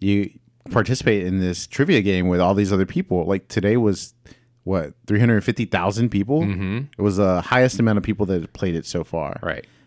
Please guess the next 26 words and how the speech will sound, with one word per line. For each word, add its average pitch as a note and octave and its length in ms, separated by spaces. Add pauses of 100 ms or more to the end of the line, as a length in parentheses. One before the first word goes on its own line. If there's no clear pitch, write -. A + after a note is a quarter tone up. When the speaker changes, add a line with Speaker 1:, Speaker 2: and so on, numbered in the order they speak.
Speaker 2:
And G2+ 60
it's F#2 100
Speaker 1:
And - 20
Speaker 2:
only D3+ 120
been G#2+ 140
out G#2+ 120
a E2+ 40
couple E2+ 240
weeks. - 300
Speaker 1:
Yeah. F2 360 (460)
And, F2 580
uh, D2+ 360 (100)
it's - 260
all G#2 140
about G2 460 (120)
just G2+ 220 (200)
trivia. G2+ 600 (400)
And F#2+ 100
there's F#2 300
twelve D#3+ 380
questions, E2+ 640 (360)
uh, E2+ 520
three A#2+ 340
answers F2+ 640
per F#2+ 260
question. C#2+ 640